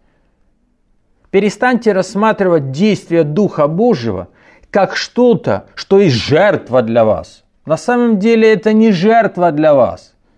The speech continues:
Это вывод вас из того жертвенного состояния, в котором вы выглядите жертвенно. Какая это жертва? Иисус есть жертва.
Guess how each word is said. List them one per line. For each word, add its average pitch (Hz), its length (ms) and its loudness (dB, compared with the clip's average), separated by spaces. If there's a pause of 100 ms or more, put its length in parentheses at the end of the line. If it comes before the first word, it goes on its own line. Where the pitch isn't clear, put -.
(500)
Это 196 260 -2
вывод 196 600 2
вас 185 540 -2
из 175 180 -6
того 190 300 2
жертвенного 143 920 0
состояния, 151 920 -2
в - 60 -14
котором 156 440 0
вы 147 140 0
выглядите 107 800 -4 (120)
жертвенно. 95 640 -6 (500)
Какая 180 320 0
это 160 160 -2
жертва? 131 520 -2 (240)
Иисус - 380 -6
есть 123 160 -2
жертва. 101 460 -2